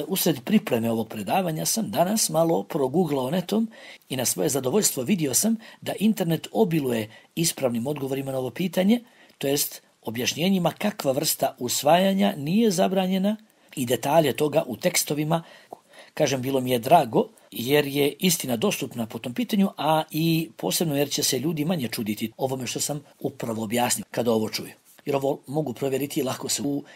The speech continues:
ispravnost ovog objašnjenja ubijediti. Uglavnom, jedan manji dio historičara, već dva puta sam napomenuo da je sav ovaj događaj, događaj njegovog, e, odabiranja Muhammeda sallallahu alejhi ve selleme nad svojim ocem i amidžom bio prije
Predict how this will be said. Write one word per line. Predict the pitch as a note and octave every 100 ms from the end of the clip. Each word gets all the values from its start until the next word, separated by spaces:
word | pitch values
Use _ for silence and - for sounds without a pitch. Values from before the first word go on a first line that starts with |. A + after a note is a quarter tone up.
| -
ispravnost | - - D#3+ D#3 B2
ovog | C#3+ C3
objašnjenja | A#2 A2+ - B2 G#2
ubijediti. | F2+ - - - _ _ _ _ _ _ _ _ - - - -
Uglavnom, | G3 F#3 F#3+ G3+ - -
jedan | C3 E3+ G#3+
manji | F3 G#3+ G3
dio | D3+ D#3+
historičara, | C3+ - D3 A2+ - G#2 E3+ D3
već | D3+
dva | C#3 F3
puta | D3+
sam | C#3+
napomenuo | C#3 C3+ C#3+ D3
da | C#3
je | B2+
sav | - - D3+
ovaj | C#3+ B2
događaj, | C#3 D3 D3 E3+
događaj | C3+ C3+ B2 C#3+ D3 D3 - - _
njegovog, | C3+ C3+ C3 C3 B2+ A2+
e, | B2 B2 A#2+
odabiranja | A2+ D3+ E3 D3+ D3 C#3 B2+
Muhammeda | B2 - G3+ C3
sallallahu | G#2+ C#3+ B2+ D3+ C3
alejhi | C3+ C3 A#2+
ve | A2+
selleme | - F3+ F3 A3 - - -
nad | D3 D3 G#3
svojim | - F#3 E3+
ocem | F3 E3 D#3
i | D#3
amidžom | D#3+ D3 D#3 F3+ F3+ _ -
bio | A#2+ E3+ G3+
prije | G3 - F#3 F3+ D#3+